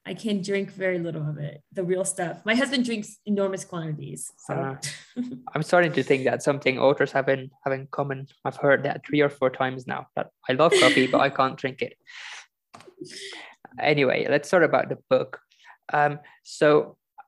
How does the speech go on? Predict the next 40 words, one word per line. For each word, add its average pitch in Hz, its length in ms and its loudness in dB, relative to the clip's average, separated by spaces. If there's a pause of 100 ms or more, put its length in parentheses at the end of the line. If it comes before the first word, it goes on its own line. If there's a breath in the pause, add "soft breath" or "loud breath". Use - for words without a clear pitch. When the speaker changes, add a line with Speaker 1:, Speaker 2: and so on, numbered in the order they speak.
(680)
Speaker 2:
as 156 220 2
it's 139 160 -2
very 165 200 4
clear 143 300 -2
in 131 100 -6
your 127 80 -4
book, 127 380 -6 (360)
you 135 220 -6
did 135 180 -2
a 127 120 -2
lot 131 220 -2
of, 110 100 -14 (100)
of - 180 -4
traveling. 127 480 2
So - 140 -10
you 127 200 -6
visited 131 360 0
at 127 240 -2
least 131 320 -4
three 131 140 -2
places. 131 560 -2 (760)
Speaker 1:
Yeah. 139 140 6
Speaker 2:
And 139 240 -2 (540 soft breath)
the - 80 -10
first 180 220 4
thing 160 120 2
that 135 100 2
I 127 100 2
wonder, 131 540 -2 (460)
if - 160 -6
you're 131 140 2
open 135 240 0
to - 100 -16
talk 143 180 -2
about 131 260 0
this, 131 300 -6 (140)
is 131 160 -4
the - 80 -12
budget. 127 480 0 (260)
Like, - 300 -8